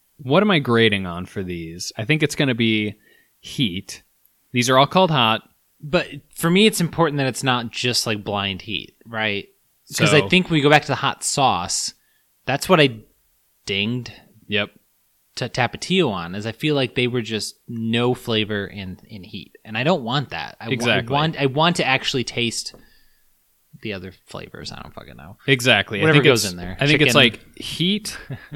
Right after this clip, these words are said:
Speaker 1: <laughs> flavors, and then sort of miscellaneous, like,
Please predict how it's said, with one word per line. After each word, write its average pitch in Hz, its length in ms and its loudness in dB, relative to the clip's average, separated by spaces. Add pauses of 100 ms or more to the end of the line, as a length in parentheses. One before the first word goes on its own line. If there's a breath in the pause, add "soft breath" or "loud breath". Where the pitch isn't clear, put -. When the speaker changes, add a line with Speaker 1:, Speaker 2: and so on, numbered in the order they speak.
Speaker 1:
<laughs> - 460 -20
flavors, 107 960 2 (800)
and 127 160 2
then 120 520 2
sort 135 260 2
of 117 60 -4
miscellaneous, 113 760 0
like, 98 280 -2